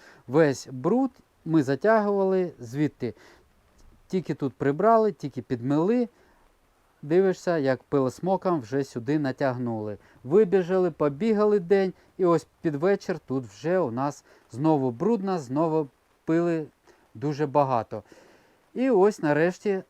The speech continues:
зробили. Давайте безпосередньо тепер перейдемо до самої конструкції. Хоча, яка тут може бути конструкція?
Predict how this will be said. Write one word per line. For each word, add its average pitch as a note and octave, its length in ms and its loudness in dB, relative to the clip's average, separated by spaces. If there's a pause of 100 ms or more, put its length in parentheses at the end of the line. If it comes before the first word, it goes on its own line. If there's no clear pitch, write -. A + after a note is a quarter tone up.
зробили. C3+ 680 0
Давайте D3 760 2
безпосередньо C3 760 -2
тепер A#2 320 -6 (120)
перейдемо A2+ 540 -2
до A2+ 280 -2
самої B2 320 -6
конструкції. D#3 600 -4
Хоча, D3+ 280 -4 (280)
яка E3 260 2
тут E3 200 -8
може D#3 240 0
бути C#3 240 -6
конструкція? C3+ 720 -4